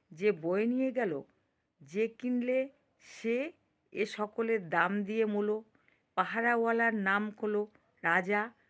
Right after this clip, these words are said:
মুটের নাম হলো সওদাগর। এ দুদল কাজ করলে না, ফাঁকে দিয়ে মুড়ো মারতে লাগলো। যে জিনিস তৈরি করতে লাগলো সে পেটে হাত দিয়ে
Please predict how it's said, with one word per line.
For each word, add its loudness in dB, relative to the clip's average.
মুটের 0
নাম 0
হলো -4
সওদাগর। 0
এ 0
দুদল 2
কাজ 0
করলে 2
না, -6
ফাঁকে -6
দিয়ে -2
মুড়ো 4
মারতে 2
লাগলো। -6
যে -2
জিনিস -4
তৈরি 2
করতে -6
লাগলো -2
সে -2
পেটে 0
হাত 0
দিয়ে -2